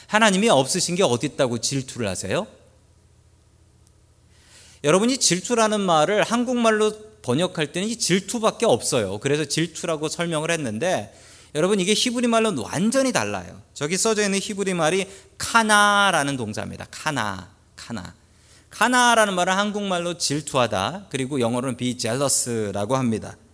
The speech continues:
자, 그런데 이 질투가 뭐냐면요, 질투는, 질투는 내 것인데 내 것을 뺏겼을 때 그것을 바라보는 마음, 이게 질투예요.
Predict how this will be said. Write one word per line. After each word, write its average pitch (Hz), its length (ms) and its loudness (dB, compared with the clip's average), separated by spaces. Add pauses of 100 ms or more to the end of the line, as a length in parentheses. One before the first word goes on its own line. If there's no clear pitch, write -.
(500)
자, 156 120 0
그런데 208 420 4
이 220 120 -2
질투가 208 540 2
뭐냐면요, 151 920 2 (520)
질투는, 220 720 0
질투는 185 640 -2 (240)
내 123 340 2
것인데 202 720 4
내 113 240 2
것을 214 560 -4
뺏겼을 226 960 0
때 240 340 -2 (340)
그것을 247 420 6
바라보는 143 440 0
마음, 98 460 -6 (220)
이게 202 240 0
질투예요. 95 480 -6